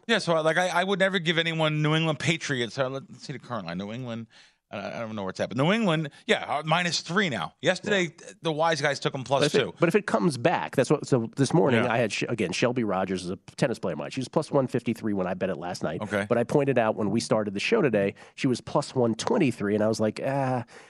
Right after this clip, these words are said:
Speaker 2: you, you shouldn't bet it any lower than that. Even that's kind of thing." But she's come back now to, like, the
Speaker 1: Okay.
Speaker 2: plus one thirties. You can
Speaker 1: Yeah.
Speaker 2: bet it now.
Speaker 1: You know, that's something that was funny. Billy Walters used to do that.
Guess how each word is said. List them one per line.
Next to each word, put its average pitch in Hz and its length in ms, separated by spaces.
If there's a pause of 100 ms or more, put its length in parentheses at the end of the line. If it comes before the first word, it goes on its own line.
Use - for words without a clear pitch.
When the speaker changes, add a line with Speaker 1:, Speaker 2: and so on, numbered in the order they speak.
(120)
Speaker 2:
you, 120 140
you 143 380
shouldn't 180 380
bet 131 220
it 120 100
any 117 240
lower 110 320
than 101 80
that. 104 200
Even 135 320
that's 113 220
kind 107 140
of 90 60
thing." 92 120 (140)
But 139 80
she's 165 140
come 185 240
back 135 360
now 110 200
to, 131 100
like, 123 160
the 117 60
Speaker 1:
Okay. - 60
Speaker 2:
plus 127 200
one 110 160
thirties. 156 420 (140)
You 151 100
can 170 140
Speaker 1:
Yeah. 185 80
Speaker 2:
bet 202 140
it 113 100
now. - 320
Speaker 1:
You 135 60
know, 147 100
that's 147 140
something 135 300
that 127 100
was 113 120
funny. 104 380
Billy 120 240
Walters 113 380
used 98 160
to 90 80
do 139 140
that. 90 240